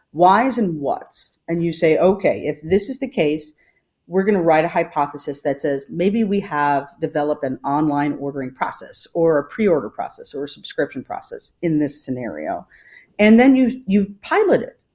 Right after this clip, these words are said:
You test that with customers to see if that really solves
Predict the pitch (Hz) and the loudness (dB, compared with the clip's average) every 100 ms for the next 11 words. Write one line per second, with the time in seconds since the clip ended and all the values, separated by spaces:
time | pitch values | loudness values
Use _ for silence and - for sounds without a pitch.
0 | - 190 220 - 247 262 - - 170 - | -2 0 0 0 0 0 2 0 0 -2
1 | 170 - 185 180 175 - 190 185 190 - | -2 0 -4 -4 -8 -4 -2 2 2 0
2 | 160 170 202 226 220 208 - 196 175 147 | -6 0 2 2 0 0 2 6 6 6
3 | 147 - - | 2 -6 -18